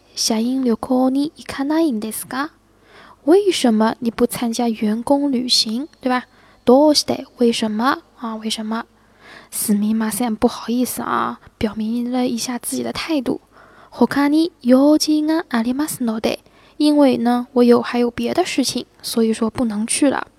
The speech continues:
啊，不能去了。好，我们再来复习一遍。“他に用事がありますので。”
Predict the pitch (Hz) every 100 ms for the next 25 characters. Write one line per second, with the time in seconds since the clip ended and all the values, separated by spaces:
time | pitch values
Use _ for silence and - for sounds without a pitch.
0 | _ _ _ _ 262 233 233 247 226 220
1 | 233 - - _ _ _ _ - 254 359
2 | 285 233 220 226 - 247 - 226 - -
3 | - _ _ _ _ _ _ _ _ _
4 | - - - 302 311 330 - 269 285 320
5 | 330 330 320 330 349 269 262 294 339 -
6 | 240 240